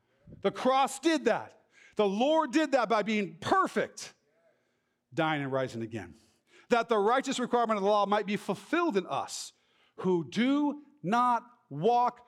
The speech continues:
according to the flesh, but according to the Spirit. How are you walking? How are you walking, according to the flesh or according to the Spirit?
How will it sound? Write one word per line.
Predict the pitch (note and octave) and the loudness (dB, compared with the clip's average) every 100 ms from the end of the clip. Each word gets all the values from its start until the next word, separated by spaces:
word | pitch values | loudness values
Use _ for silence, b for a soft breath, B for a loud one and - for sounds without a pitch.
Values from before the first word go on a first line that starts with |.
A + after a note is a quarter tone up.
| _ | _
according | C#3+ - B3 A#3 A3+ | -10 -4 0 0 -2
to | G#3+ F#3+ | -4 -4
the | |
flesh, | F3 G#3+ G#3+ C#3 - - - _ _ _ _ _ _ _ | -4 0 0 0 -6 -10 -12 _ _ _ _ _ _ _
but | C3 | -10
according | A2+ - A#2 G#2 | -8 -10 -12 -12
to | |
the | F2+ | -14
Spirit. | - G#2 D#2+ _ _ _ _ _ _ _ _ _ _ _ _ _ | -14 -16 -20 _ _ _ _ _ _ _ _ _ _ _ _ _
How | B3 D4 | 0 2
are | D#4+ | 2
you | D#4+ | 2
walking? | D4 C#4+ A#3 C#3+ F#2 _ _ _ _ _ _ _ b b b - | 4 2 0 -4 -14 _ _ _ _ _ _ _ b b b 0
How | B3+ | 2
are | D#4+ | 4
you | E4 | 4
walking, | E4 D#4+ D4+ G#3+ E3+ | 4 2 2 -2 -2
according | A3 A3 G#3 | 0 0 0
to | |
the | F#3 | -2
flesh | A3 - | -2 -2
or | G3+ | -4
according | G3+ F3+ | -4 -2
to | |
the | D#3+ | -6
Spirit? | - F#3 F#2+ | -2 -4 -4